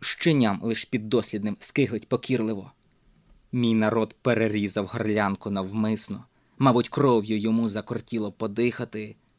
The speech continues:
Етанол з нікотином тепер замість кисню. То чи вдасться мені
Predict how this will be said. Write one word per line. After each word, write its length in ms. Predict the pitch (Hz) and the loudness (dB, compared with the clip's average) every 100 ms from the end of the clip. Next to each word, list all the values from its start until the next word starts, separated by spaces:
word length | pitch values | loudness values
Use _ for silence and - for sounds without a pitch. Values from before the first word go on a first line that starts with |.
| _ - | _ -4
Етанол 540 | 127 120 110 113 113 | -2 0 2 2 0
з 100 | 110 | -4
нікотином 720 | 107 101 104 - 120 120 101 | -4 -4 -6 -4 -2 -2 -4
тепер 420 | - 107 - 117 | -8 -10 -8 -8
замість 380 | 104 107 110 - | -8 -8 -10 -12
кисню. 540 | - 131 120 - 123 120 _ _ _ _ _ _ _ | -4 -2 -2 -6 -12 -14 _ _ _ _ _ _ _
То 120 | - | -16
чи 180 | - 117 | -10 -8
вдасться 540 | 107 127 - - 117 | -8 -10 -10 -14 -12
мені 400 | 110 113 117 113 | -8 -8 -8 -12